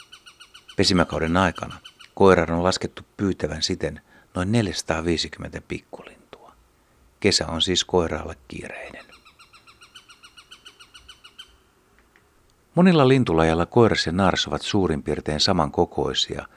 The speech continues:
tai koiras on hiukan naarasta kookkaampi. Petolinnuilla, kuten varpushaukoilla,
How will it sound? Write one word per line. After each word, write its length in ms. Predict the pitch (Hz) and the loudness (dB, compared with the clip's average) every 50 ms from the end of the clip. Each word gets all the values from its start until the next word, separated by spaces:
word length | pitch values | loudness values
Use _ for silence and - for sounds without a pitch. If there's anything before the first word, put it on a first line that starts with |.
| - - _ _ - | -20 -20 _ _ -6
tai 140 | - 82 85 | -4 -4 0
koiras 380 | - 127 120 107 80 - - | 2 4 4 4 4 0 -2
on 60 | 78 73 | -6 -6
hiukan 420 | 80 98 95 - - 76 78 82 | -4 -4 -4 -2 -2 -4 -2 0
naarasta 440 | 87 85 76 - - - - - - | 0 0 -2 -2 -4 -10 -10 -12 -14
kookkaampi. 840 | - - - - - - _ _ - - - - - _ 1077 - - 1077 _ _ - _ - _ _ - - - - - - - - | -12 -8 -8 -8 -8 -10 _ _ -20 -20 -20 -20 -20 _ -20 -20 -20 -20 _ _ -20 _ -20 _ _ -20 -20 -20 -20 -20 -18 -8 -2
Petolinnuilla, 800 | 90 90 - - 78 76 73 73 71 71 71 69 71 71 71 - - - - - - - | -2 0 2 2 2 2 2 -2 -4 -6 -8 -8 -8 -10 -12 -12 -14 -20 -20 -20 -16 -8
kuten 280 | - 85 80 85 80 80 | -6 -2 0 0 2 2
varpushaukoilla, 1000 | 90 92 90 - - - - - - - 67 67 - - 71 67 67 67 67 | 2 2 2 0 -4 -8 -10 -8 -6 -8 -8 -8 -8 -6 -6 -6 -4 -6 -8